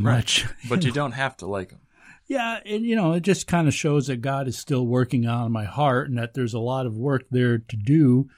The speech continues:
Speaker 2: and not because it's taking him a long time to do the work, because it's just, it's really more me taking a long time to let him do that work. But, you know, some people just rub you the wrong way.
Speaker 1: Mm-hmm.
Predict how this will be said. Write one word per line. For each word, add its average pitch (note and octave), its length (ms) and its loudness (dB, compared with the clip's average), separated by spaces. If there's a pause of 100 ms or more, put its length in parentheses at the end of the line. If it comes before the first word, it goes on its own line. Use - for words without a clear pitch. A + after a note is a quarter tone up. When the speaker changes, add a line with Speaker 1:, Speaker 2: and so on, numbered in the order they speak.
(460)
Speaker 2:
and A#2+ 320 -6
not C3+ 300 0
because A#2+ 340 -2
it's A#2+ 180 -8
taking B2 320 0
him C3+ 180 4
a A#2+ 60 2
long A#2 280 0
time A#2 260 2
to G#2 60 -2
do A2+ 180 2
the G#2+ 100 -2
work, C3+ 340 0
because A2 380 -4
it's F#2+ 120 -18
just, - 240 -12
it's - 260 -10
really C3 280 4
more A#2+ 260 2
me B2 440 2 (120)
taking A#2+ 300 -2
a A2+ 80 0
long A#2+ 240 0
time A#2 340 -2
to A2+ 80 -6
let A2+ 380 0
him G#2 320 0 (460)
do A#2+ 240 2
that G#2 280 -6
work. G#2 340 -8
But, A#2 200 -8 (600)
you C4 80 -2
know, A3 40 -2
some B3 240 0
people G3 260 -2
just B2 240 -4
rub A2 300 -2
you A2+ 80 0
the G2+ 100 -4
wrong G2 280 -4
way. F2 200 -12 (220)
Speaker 1:
Mm-hmm. C3+ 200 -6